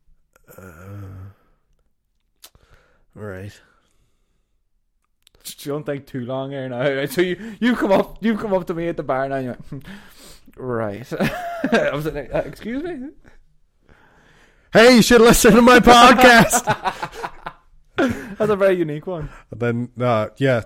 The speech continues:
Speaker 1: do you know why? That would never work.
Speaker 2: No, no, but you see, that, you,
Speaker 1: Because,
Speaker 2: no, no, no.
Speaker 1: right, let's do it in Ireland, right? Right, you come up and you say, "Oh, hello," and I say, "Hello," right? And then we'll go from there. You tell me to listen to your
Speaker 2: Okay,
Speaker 1: podcast. This
Speaker 2: okay.
Speaker 1: is the way it goes in Ireland.
Speaker 2: Okay.
Speaker 1: Okay?
Speaker 2: <clears throat>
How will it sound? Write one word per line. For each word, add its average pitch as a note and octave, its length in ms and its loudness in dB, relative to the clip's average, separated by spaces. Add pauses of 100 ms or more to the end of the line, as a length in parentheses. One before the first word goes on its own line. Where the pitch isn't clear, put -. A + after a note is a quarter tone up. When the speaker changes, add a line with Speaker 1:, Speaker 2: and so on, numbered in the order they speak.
Speaker 1:
do B2+ 80 -4
you B2+ 40 0
know B2 140 0
why? C#3 340 0
That C3+ 220 0
would C3 100 -6
never A#2+ 400 -4
work. A#2+ 380 -8
Speaker 2:
No, F#3+ 160 0
no, F3 160 0
but C#3 100 -8
you D#3 80 -8
see, D#3+ 220 -8
that, - 360 -6
you, D#3+ 200 -10
Speaker 1:
Because, D#3 420 2
Speaker 2:
no, E3+ 120 0
no, E3+ 80 -2
no. - 20 -12
Speaker 1:
right, D#3+ 260 0
let's F#3+ 220 4
do F#3+ 100 4
it F3 160 4
in D3 140 -2
Ireland, C3 340 -2
right? C3 220 -4 (300)
Right, C3 340 -4
you C#3+ 420 -6
come D#3 180 -4
up C#3 120 -2
and C#3+ 240 -6
you B2+ 180 -6
say, A#2+ 340 -8 (360)
"Oh, B2 140 -8
hello," G#2+ 440 -10
and A2+ 160 -10
I G#2+ 120 -8
say, A2 200 -10
"Hello," G#2 300 -10
right? A2+ 220 -8 (120)
And A#2+ 180 -6
then A#2+ 280 -6
we'll A#2 120 -8
go A#2+ 140 -8
from A#2 180 -10
there. A2+ 100 -6
You A#2 200 -8
tell C#3 180 -4
me B2+ 120 -6
to C3+ 100 -2
listen B2 280 -4
to A#2 60 -4
your B2+ 100 -2
Speaker 2:
Okay, A#2+ 100 -6
Speaker 1:
podcast. A2+ 420 -4
This C#3+ 180 -4
Speaker 2:
okay. F3 80 -6
Speaker 1:
is D3+ 60 -6
the D3+ 80 0
way C3+ 260 4
it B2+ 100 -2
goes A#2+ 240 0
in B2 100 0
Ireland. G#2 500 -4
Speaker 2:
Okay. A#2+ 300 -10
Speaker 1:
Okay? F#3+ 580 -2
Speaker 2:
<clears throat> - 60 -20